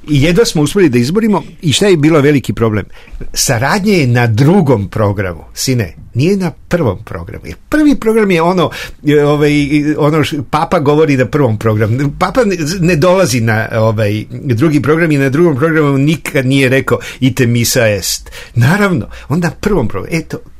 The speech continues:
ta saradnja Radio Beograda i Radio Zagreba mora biti na prvi program. I tu smo imali velike probleme, ali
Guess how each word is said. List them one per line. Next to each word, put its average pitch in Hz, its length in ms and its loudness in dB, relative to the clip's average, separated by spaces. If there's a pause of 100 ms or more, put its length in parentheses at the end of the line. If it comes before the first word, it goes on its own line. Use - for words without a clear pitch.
ta 156 220 -6
saradnja 185 500 -2
Radio 185 360 -4
Beograda 160 520 -4
i 98 40 -8
Radio 127 240 -6
Zagreba 120 240 -6
mora 113 180 -4
biti 101 140 -6
na 104 100 -8
prvi - 300 -12
program. 95 300 -14
I 117 60 -10
tu 135 180 0
smo 120 140 -2
imali 123 240 0
velike 110 380 0
probleme, 135 400 -2
ali 120 200 0